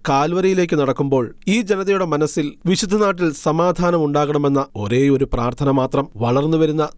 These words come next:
തലമുറയെ പ്രത്യാശയിൽ ഉറച്ചു നിൽക്കാനും ഭാവിയിൽ യുദ്ധമല്ല, സ്നേഹമാണ് നമ്മളിൽ വളരേണ്ടത് എന്ന ചിന്ത കുട്ടികളിൽ വളർത്താനുമാണ് ഇത്തരം പ്രാർത്ഥനാവേദികൾ ഒരുക്കുന്നതെന്ന് സഭ വ്യക്തമാക്കി. കുരിശിന്റെ വഴിയിലെ ഓരോ സ്ഥലങ്ങളിലും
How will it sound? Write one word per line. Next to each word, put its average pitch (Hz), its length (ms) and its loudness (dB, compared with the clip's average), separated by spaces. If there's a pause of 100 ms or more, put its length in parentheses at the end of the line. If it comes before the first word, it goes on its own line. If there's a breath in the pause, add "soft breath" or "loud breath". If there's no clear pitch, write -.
തലമുറയെ 151 500 2 (160)
പ്രത്യാശയിൽ 226 680 0
ഉറച്ചു 185 280 -4
നിൽക്കാനും 147 420 0 (140)
ഭാവിയിൽ 143 420 0 (160)
യുദ്ധമല്ല, 143 460 0 (240)
സ്നേഹമാണ് 208 640 0 (260)
നമ്മളിൽ 160 320 0 (200)
വളരേണ്ടത് 156 520 2 (180)
എന്ന 135 200 -2
ചിന്ത 135 160 0 (240)
കുട്ടികളിൽ 170 500 0
വളർത്താനുമാണ് 139 680 -2 (120)
ഇത്തരം 127 340 -2
പ്രാർത്ഥനാവേദികൾ 143 840 0
ഒരുക്കുന്നതെന്ന് 147 560 0 (340)
സഭ 127 180 -2 (280)
വ്യക്തമാക്കി. 127 560 -2 (140)
കുരിശിന്റെ 139 440 0
വഴിയിലെ 143 360 0 (200)
ഓരോ 143 200 4
സ്ഥലങ്ങളിലും 151 600 0